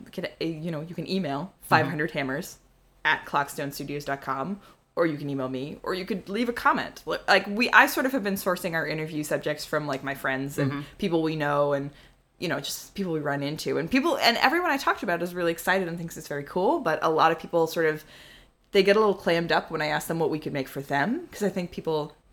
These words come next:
Speaker 1: sort of are like, "Oh, I don't, I don't know, like,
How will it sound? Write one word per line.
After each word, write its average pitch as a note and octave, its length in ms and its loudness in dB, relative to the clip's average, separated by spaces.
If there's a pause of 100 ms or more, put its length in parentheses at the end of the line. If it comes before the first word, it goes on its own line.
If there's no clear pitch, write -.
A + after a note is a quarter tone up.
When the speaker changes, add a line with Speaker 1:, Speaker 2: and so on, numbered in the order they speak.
Speaker 1:
sort E3+ 280 0
of D3+ 220 -4 (420)
are E3 80 -4
like, E3 160 -2
"Oh, A#3+ 240 8
I D3 100 2
don't, G#3 180 -2 (100)
I - 80 -2
don't A3 120 -4
know, D3+ 300 -2
like, D3 220 -2